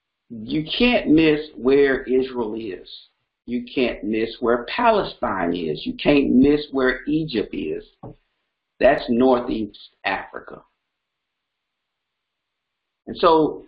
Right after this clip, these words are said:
for me, man, studying the life of Jesus, I'm often doing it with a map with our church members. I want them to see this, you know, yeah, they call this the Middle East.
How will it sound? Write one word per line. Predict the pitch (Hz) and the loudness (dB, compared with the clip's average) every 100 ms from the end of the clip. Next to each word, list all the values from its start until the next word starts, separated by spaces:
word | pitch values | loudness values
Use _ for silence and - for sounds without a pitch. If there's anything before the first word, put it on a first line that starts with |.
| - | 0
for | 156 | 4
me, | 180 170 | 4 4
man, | 160 151 139 135 - | 2 0 -2 -6 -2
studying | 180 170 | -2 0
the | 147 | 0
life | 151 147 127 | 0 -2 -4
of | 120 | -4
Jesus, | 156 156 156 151 _ _ _ _ - | -4 -4 -6 -8 _ _ _ _ -2
I'm | 139 143 127 117 | 2 2 0 0
often | 143 - - 120 107 104 - _ _ 104 | 0 0 -4 -6 -6 -8 -14 _ _ -6
doing | 98 147 131 | 0 2 2
it | 123 120 | -2 -4
with | 117 113 | -6 -6
a | |
map | 107 113 147 - - - | -4 0 0 0 -6 -12
with | 113 - | -8 -4
our | 98 - | -4 -4
church | 117 107 | -6 -6
members. | 80 - - _ _ _ _ _ _ _ _ _ _ _ _ _ | -8 -12 -16 _ _ _ _ _ _ _ _ _ _ _ _ _
I | 131 | 4
want | 185 185 180 | 6 4 4
them | 170 147 | 2 0
to | 139 | 0
see | 175 165 - - | 0 0 0 -2
this, | 165 - _ | -2 -4 _
you | 131 | -4
know, | 120 98 | -4 0
yeah, | 120 160 190 190 - - _ | 2 4 4 2 0 -8 _
they | 127 151 | -4 -4
call | 151 175 160 | 0 2 2
this | 156 151 | 0 -4
the | 131 | -6
Middle | 147 151 135 | -2 -2 0
East. | 151 107 | -2 -2